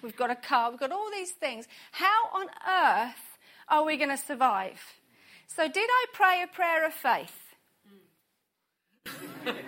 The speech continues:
You're catching my drift right now. I did not pray a prayer of faith. This was my response, right?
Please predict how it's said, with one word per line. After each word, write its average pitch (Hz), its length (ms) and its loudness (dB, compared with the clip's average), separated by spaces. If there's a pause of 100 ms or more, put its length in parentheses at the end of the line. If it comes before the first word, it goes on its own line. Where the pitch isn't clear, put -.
(2750)
You're 247 80 -12
catching 311 360 2
my 285 80 -2
drift 269 380 -4
right 202 240 -4
now. 190 300 -4 (1400)
I 427 160 4
did 440 220 0
not 466 260 2
pray 311 300 2
a 254 60 -2
prayer 233 380 -2
of 208 80 -10
faith. 262 400 -2
This 453 240 -4
was 427 160 -8
my 359 220 -4
response, 320 720 -8
right? 339 300 0